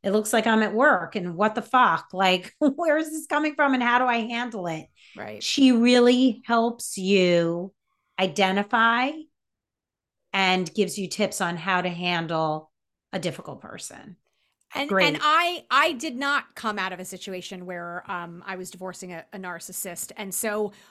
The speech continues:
Speaker 2: a lot of, I've been very educated, become very educated on the topic over the past year, just because of episodes that we've done, conversations we've had, interviews that we've done.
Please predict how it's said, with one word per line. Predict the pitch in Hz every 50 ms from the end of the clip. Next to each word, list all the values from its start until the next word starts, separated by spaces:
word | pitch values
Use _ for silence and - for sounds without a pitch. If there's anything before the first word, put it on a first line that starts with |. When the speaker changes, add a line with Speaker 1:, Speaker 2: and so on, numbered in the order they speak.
| _ _ -
Speaker 2:
a | 247
lot | 233 233 226 247 262 262
of, | 262 226 -
I've | 240 254 240 208
been | 196 220 247
very | 233 254 254 254 254 -
educated, | 202 214 196 196 196 - - 202 190 185 180 170 165 170 180 -
become | 220 220 220 - 226 208 202
very | 185 180 190 185 -
educated | 180 180 180 180 - 202 180 170 170 175
on | 170 170
the | 165
topic | - 196 185 175 - 180 175 -
over | 175 165 180 175 175
the | 170 170
past | - 190 170 180 - - -
year, | 285 349 339 208 175
just | 202 190 -
because | - 190 214 185
of | 202 143
episodes | 135 196 - 220 - - 208 202 185
that | 208 202
we've | 214 202
done, | 196 214 196 196 196
conversations | 196 - 185 175 180 170 - 190 180 - 202 185 -
we've | 202 185 165
had, | 185 185 180 175 180
interviews | 175 180 180 175 180 185 180 -
that | 190 165
we've | 190 185 165
done. | - 185 170 175 175 180